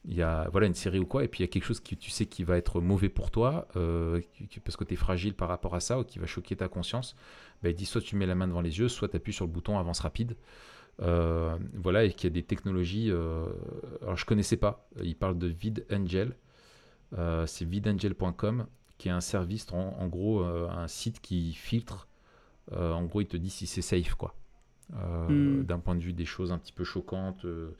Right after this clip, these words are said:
Speaker 1: de la nudité, de la sexualité, du blasphème, et cetera,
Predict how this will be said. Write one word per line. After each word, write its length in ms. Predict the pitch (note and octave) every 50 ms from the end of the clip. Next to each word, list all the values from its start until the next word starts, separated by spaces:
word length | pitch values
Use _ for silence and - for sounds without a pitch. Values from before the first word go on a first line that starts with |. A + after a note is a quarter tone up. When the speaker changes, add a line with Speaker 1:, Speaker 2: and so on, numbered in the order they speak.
| - - - - - - - - - -
Speaker 1:
de 120 | - F2
la 120 | F2 E2+ E2+
nudité, 560 | E2+ F2 E2 E2 E2+ - - F#2 F2+ F#2 F2
de 80 | E2 E2+
la 80 | E2
sexualité, 540 | - - E2+ - - F2+ E2+ E2 - - F2+
du 120 | F2 E2+
blasphème, 640 | D#2+ E2 E2+ E2 - - - F#2+ F#2 F2+ F2+ E2+ D#2+ D#2+
et 60 | D#2+
cetera, 460 | - - - E2 - F2 D#2+ F2 G2+